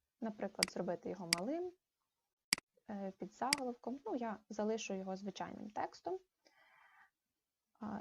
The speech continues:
і, е, в принципі, форматування мене влаштовує. Тепер, е, вставимо відеозапис про Велику Китайську стіну.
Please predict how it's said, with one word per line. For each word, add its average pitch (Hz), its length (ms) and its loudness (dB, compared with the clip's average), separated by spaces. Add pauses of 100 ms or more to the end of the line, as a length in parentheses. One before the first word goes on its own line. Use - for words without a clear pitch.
(120)
і, 359 220 8 (100)
е, 190 60 6 (260)
в 196 240 -6
принципі, 240 560 0
форматування 214 720 4
мене 202 240 4
влаштовує. 202 720 2 (120)
Тепер, 392 440 6
е, 233 200 2
вставимо 254 720 2 (340)
відеозапис 220 960 2 (440)
про 254 200 4
Велику 226 340 2
Китайську 202 500 0
стіну. 202 480 2